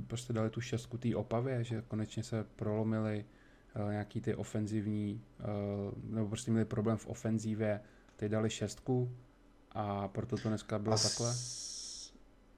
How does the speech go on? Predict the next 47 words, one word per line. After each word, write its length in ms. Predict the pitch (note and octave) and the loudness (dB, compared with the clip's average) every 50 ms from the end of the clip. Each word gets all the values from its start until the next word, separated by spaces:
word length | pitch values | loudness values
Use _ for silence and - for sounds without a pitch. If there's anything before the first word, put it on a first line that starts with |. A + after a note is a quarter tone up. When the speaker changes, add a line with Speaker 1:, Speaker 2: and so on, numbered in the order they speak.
| - - | -4 -2
Speaker 2:
Asi 240 | G#2+ A2 - - A#2+ | 0 2 4 4 6
trošku 320 | C3 C3 C3 - - C#3 | 6 6 6 6 8 10
jo, 160 | B2+ A#2+ B2 | 10 12 12
ale 180 | B2 B2+ B2 B2 | 12 12 10 8
zase 200 | B2 A#2+ - C3 | 6 6 6 6
bych 180 | B2 B2 A#2+ | 6 6 6
tomu 200 | A#2+ B2 B2 B2 | 6 6 6 8
jako 160 | B2 A#2+ B2 B2 | 8 6 8 8
nějaký 260 | B2 A#2+ A#2+ B2 A#2 | 6 6 6 6 6
důraz 260 | A#2+ B2 B2 A#2 A2 | 8 8 8 8 6
nekladl, 380 | A#2 A2 A2 A#2 A2+ G#2+ G#2+ G#2 | 4 2 4 4 6 6 4 4
protože 400 | G#2 - G#2 - A2 G#2 A2+ G#2 | 2 0 0 0 2 2 2 2
přece 260 | - G#2+ G2+ - - | 2 0 0 2 4
jenom 100 | A2 A2 | 6 6
je 60 | G#2+ | 6
to 160 | G#2+ A#2 A2+ A2 | 8 8 8 8
Opava, 560 | G#2 G#2+ G#2+ G#2 G2+ G#2+ G#2+ G#2+ A2 - - - - - - - - - - - - - - - - | 8 6 4 4 6 6 4 4 2 -2 -8 -14 -18 -20 -20 -20 -20 -20 -20 -20 -20 -20 -20 -4 2
ale 540 | - A2+ A#2 A2+ A2+ A2 A2 A2 A2 G#2+ A2 - - - - - - - - - - | 4 6 8 8 10 10 10 8 8 6 4 0 -6 -14 -20 -20 -18 -16 -14 -2 0
jako 180 | - A2 B2+ D3 | 4 6 6 8
tu 140 | - F3 | 8 8
Nice 200 | E3+ D#3+ D#3 - | 8 8 8 8
oni 180 | - C3+ D3 C#3+ | 8 8 8 8
doma 360 | B2 A2+ G#2+ G2+ B2+ C3+ C#3 | 6 4 6 6 8 8 8
taky 220 | C#3 B2 A#2 A#2+ B2 | 8 8 8 8 8
jako 380 | A2+ G#2+ G#2+ G#2+ G#2 F#2+ E2 - | 8 8 6 4 2 2 0 -2
zase 460 | F2 G2 A2 B2 B2 - C3+ B2 A#2 | 0 2 4 4 4 6 8 8 10
dá 140 | A2+ A#2 A#2+ | 10 8 8
se 120 | A#2+ B2+ | 6 6
říct 200 | A#2 B2 A#2+ A#2 | 4 4 4 4
k 40 | - | 4
ničemu 280 | B2 A#2 A2+ - B2+ B2 | 2 2 4 4 4 4
nepustili 480 | A#2+ A2+ - A#2 G#2+ - - A#2 A2 | 4 4 2 0 -2 2 4 4 4
nebo 160 | A2+ A2+ A2+ G#2 | 6 4 4 4
prostě 240 | A2+ A2+ A2 - | 2 2 2 2
porazili 600 | A2+ A2+ A2+ A2+ A2 G#2+ G#2+ A2 G#2 G#2 G#2+ G#2+ G#2+ - - - - - - - - - - - - - | 4 4 6 6 6 6 6 6 4 4 2 0 -2 -6 -12 -16 -20 -20 -20 -20 -20 -20 -20 -20 -2 4
a 260 | - A2 A2 A2 A2 | 8 10 10 10 10
myslím 220 | A2+ A#2+ A#2+ C3 B2 | 8 8 6 4 4
si, 100 | B2+ A#2+ | 4 6
že 120 | A2 B2 | 6 6
si 140 | A#2+ - B2 | 6 8 8
na 60 | B2 | 8
ně 160 | B2+ B2+ B2 | 8 8 8
věřili 420 | G#2+ G#2+ A#2 A2+ A#2+ B2+ A#2+ B2 A#2+ | 8 6 6 6 8 8 8 8 8
tady 200 | A#2 A2+ A2 A2 | 8 8 6 6
v 60 | A2+ | 6
té 140 | A#2+ A#2 G#2 | 6 8 8
odvetě, 460 | G2+ G#2 G2 A2 A2 A2 G#2+ G2+ | 8 6 6 4 4 4 4 2